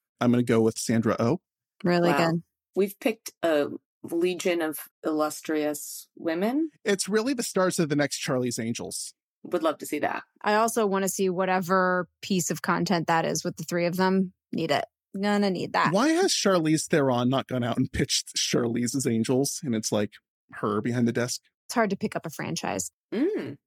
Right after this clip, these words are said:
Speaker 2: This isn't going to be an easy task, but I feel like it might be kind of fun. I just, like, as a person, like, writing and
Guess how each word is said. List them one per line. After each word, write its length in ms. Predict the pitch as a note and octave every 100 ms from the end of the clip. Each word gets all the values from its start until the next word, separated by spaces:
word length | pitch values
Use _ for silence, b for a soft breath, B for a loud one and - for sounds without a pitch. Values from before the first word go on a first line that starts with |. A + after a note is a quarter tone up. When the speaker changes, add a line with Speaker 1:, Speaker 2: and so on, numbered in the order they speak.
| _ _ -
Speaker 2:
This 160 | E4
isn't 480 | F#4 G4 A#4 C4+ A#3+
going 540 | C#4 C4+ C4+ C4+ C4+ A#3 - -
to 920 | A#3+ A#3 A3+ A3 A3 G#3+ G#3 G#3 - _ G#3+
be 220 | G3 A#3+ A3
an 100 | -
easy 440 | - A3 A3+ C4+ C#4
task, 760 | D4 D4 E4+ F#4+ - - - _ B B B -
but 80 | E4+
I 80 |
feel 160 | F4 A#4+ B4+
like 80 |
it 100 | D4+ A3
might 200 | C#4 E4
be 100 | E4
kind 260 | B3+ B3
of 100 | F#3+
fun. 560 | - - G#3 G#3+ F#3+ G3+
I 120 | A3 A3+
just, 220 | C4 -
like, 220 | A3+ - -
as 160 | A3+ A3
a 60 |
person, 440 | - A3+ G#3+ A3 G#3
like, 180 | G3 -
writing 600 | E3+ G3+ G3+ G3 G#3+
and 100 | G3+